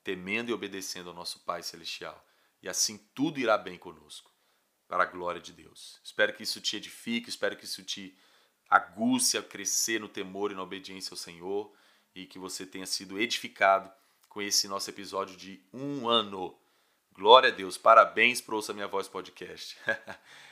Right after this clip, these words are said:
Que o Senhor te abençoe, até um próximo episódio, permitindo o Senhor. Fale com mais pessoas sobre o Ouça Minha Voz Podcast, manda o link pra alguém,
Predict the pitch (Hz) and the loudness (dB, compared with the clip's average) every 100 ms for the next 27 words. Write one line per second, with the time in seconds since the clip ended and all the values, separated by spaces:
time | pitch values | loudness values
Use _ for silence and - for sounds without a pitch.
0 | - - 104 117 117 117 110 98 - 120 | -20 0 4 6 6 4 2 0 2 6
1 | 120 - 113 113 110 - 98 98 101 110 | 6 4 0 6 4 4 -8 -4 6 6
2 | - 101 98 - 101 - 90 92 110 131 | 4 -10 -10 -12 -10 -10 -10 2 4 4
3 | - - - - _ - - 156 170 151 | 0 -20 -20 -20 _ -2 12 12 12 2
4 | 131 127 - 107 - 113 110 113 107 101 | 2 2 0 0 0 0 -2 -4 -8 -8
5 | 107 - 101 98 98 98 98 90 - 104 | -6 -6 -6 -2 0 0 -4 -10 -4 2
6 | 107 107 107 143 151 123 135 - 107 90 | 4 2 -6 -6 -4 -4 -6 4 4 4
7 | 98 104 110 | -2 -4 -4